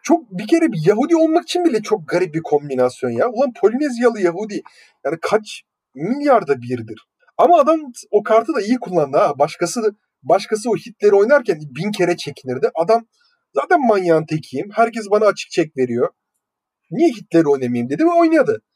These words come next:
Yani hani fena da değildi film. Hani o sene de bayağı, yani geçtiğimiz sene de bayağı ses getirdi aslında. Taika Waititi işte zaten ya bu oyun dünyasındayız. O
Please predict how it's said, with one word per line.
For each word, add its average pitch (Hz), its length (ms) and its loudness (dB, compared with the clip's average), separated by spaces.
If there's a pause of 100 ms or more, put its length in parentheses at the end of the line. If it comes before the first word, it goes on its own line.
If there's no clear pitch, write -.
(500)
Yani 202 180 2
hani 214 120 6
fena 240 340 2
da 254 100 4
değildi 339 280 0
film. 139 260 -8
Hani 139 180 4
o 175 100 2
sene 165 240 -4
de 214 100 4
bayağı, 185 260 4 (140)
yani 135 200 -2
geçtiğimiz 170 400 -6
sene 131 220 -2
de 214 80 6
bayağı 165 240 2
ses 233 240 -10
getirdi 147 340 -2
aslında. 127 440 -2 (720)
Taika 320 280 2
Waititi 254 460 -2
işte 202 320 4
zaten 196 400 -2 (380)
ya - 140 2
bu - 80 -20 (120)
oyun 269 300 -2
dünyasındayız. 220 600 0
O 202 100 6